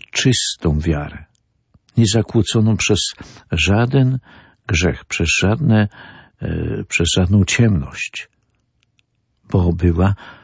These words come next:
bez grzechu pierworodnego i bez żadnego grzechu. W Maryi Duch Święty objawia Syna Ojca, który staje się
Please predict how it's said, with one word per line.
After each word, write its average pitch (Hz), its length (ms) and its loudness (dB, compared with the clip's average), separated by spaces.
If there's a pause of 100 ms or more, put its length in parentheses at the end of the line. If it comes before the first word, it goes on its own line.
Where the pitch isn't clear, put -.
(160)
bez 101 220 2 (120)
grzechu - 360 -2
pierworodnego 76 920 -10 (1000)
i 90 240 2
bez 98 220 0 (260)
żadnego 107 680 -2
grzechu. - 480 -10 (4000)
W 87 80 -2
Maryi 127 340 4
Duch 139 160 -2
Święty - 380 0
objawia 123 420 2 (140)
Syna 139 280 2
Ojca, 107 580 0 (1400)
który 120 320 2 (140)
staje 139 300 0
się 127 200 2